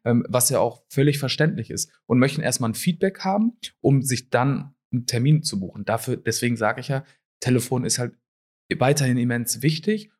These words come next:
und muss auch erreichbar sein, ne? Es gibt da so ein paar Geschichten, die ich schon erlebt habe mit, mit, mit Anrufen in Praxen oder wenn ich ja auch mal in vertrieblichen Tätigkeiten irgendwie nachkomme und ich rufe in der Praxis an und, äh, von fünf,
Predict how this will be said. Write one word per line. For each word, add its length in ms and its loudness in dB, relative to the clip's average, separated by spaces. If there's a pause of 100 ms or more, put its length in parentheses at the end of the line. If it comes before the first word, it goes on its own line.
(120)
und 320 -2
muss 220 2
auch 120 2
erreichbar 460 -2
sein, 240 -8
ne? 80 2
Es 100 0
gibt 160 -6
da 60 2
so 140 -4
ein 120 -6 (360)
paar 140 0
Geschichten, 580 -4 (120)
die 260 0
ich 180 -8
schon 160 0
erlebt 360 2
habe 200 -2
mit, 220 -6
mit, 240 -8 (140)
mit 240 -6
Anrufen 480 -2
in 100 -4
Praxen 400 -4
oder 300 -2 (320)
wenn 100 4
ich 140 4
ja 80 4
auch 160 0
mal 100 0
in 100 0
vertrieblichen 640 -2
Tätigkeiten 480 -2
irgendwie 240 -4
nachkomme 540 -2 (340)
und 120 2
ich 120 0
rufe 160 -6
in 60 -2
der 80 0
Praxis 400 -4
an 200 0
und, 260 -4
äh, 340 -4 (340)
von 160 2
fünf, 540 -6